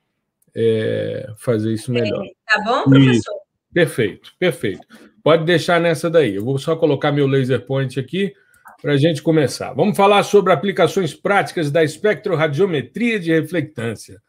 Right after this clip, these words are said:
Speaker 1: Isso, pra muita gente, parece nome de chiclete, porque é algo até então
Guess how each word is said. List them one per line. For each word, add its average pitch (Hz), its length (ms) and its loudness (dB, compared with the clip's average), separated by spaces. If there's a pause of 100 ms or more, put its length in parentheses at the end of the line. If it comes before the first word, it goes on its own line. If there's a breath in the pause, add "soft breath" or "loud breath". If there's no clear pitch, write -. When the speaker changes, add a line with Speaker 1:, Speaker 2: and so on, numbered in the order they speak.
(440)
Speaker 1:
Isso, 185 300 -4
pra 202 160 6
muita 170 380 0
gente, 160 300 -8
parece 170 440 -2
nome 156 200 -4
de 139 120 -8
chiclete, 147 720 -8 (380)
porque 143 300 -6
é 160 40 4
algo 170 560 0
até 160 320 -6
então 156 580 -6